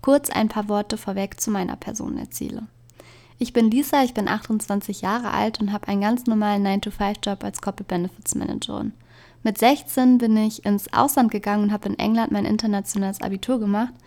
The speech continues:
Ja, und aus zwei geplanten Jahren in England wurden dann insgesamt sieben und ich entschied mich, mein komplettes Studium in England zu verbringen. Danach zog es mich erstmal nach Malaysia, wo ich für ein paar Monate arbeitete.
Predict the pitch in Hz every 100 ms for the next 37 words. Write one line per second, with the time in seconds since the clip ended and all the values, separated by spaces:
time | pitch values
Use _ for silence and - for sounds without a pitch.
0 | - - - - - - - 226 240 226
1 | 254 254 226 233 - 220 240 233 - 226
2 | 214 214 208 208 - 226 233 214 208 214
3 | 214 196 214 - 214 202 196 190 240 254
4 | 240 311 - - - 220 220 214 208 254
5 | 247 233 226 208 208 208 226 233 240 -
6 | 226 214 208 196 - 202 180 185 196 -
7 | - - - - - _ - - - -
8 | - 220 208 254 277 269 254 - 233 220
9 | - 214 - 226 214 202 196 190 190 269
10 | 254 214 202 214 247 - - - - 220
11 | 220 - - 208 - 214 226 220 208 202
12 | - - 226 240 208 202 196 226 254